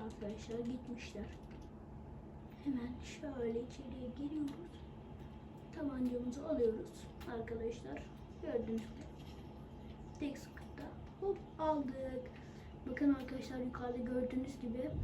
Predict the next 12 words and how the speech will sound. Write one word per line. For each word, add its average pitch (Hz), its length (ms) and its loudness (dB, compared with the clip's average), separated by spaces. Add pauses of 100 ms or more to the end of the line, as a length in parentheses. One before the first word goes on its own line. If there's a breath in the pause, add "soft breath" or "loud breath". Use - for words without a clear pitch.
(300 loud breath)
yüz 254 140 2
otuz 277 380 0
T 254 200 4
L'miz 247 260 6
oldu. 220 300 4
Görmeyenler 240 640 2
için - 300 -4 (880)
hemen 240 300 4
göstereyim 233 460 4
arkadaşlar 214 680 4
şöyle 208 300 -4
size. - 320 -4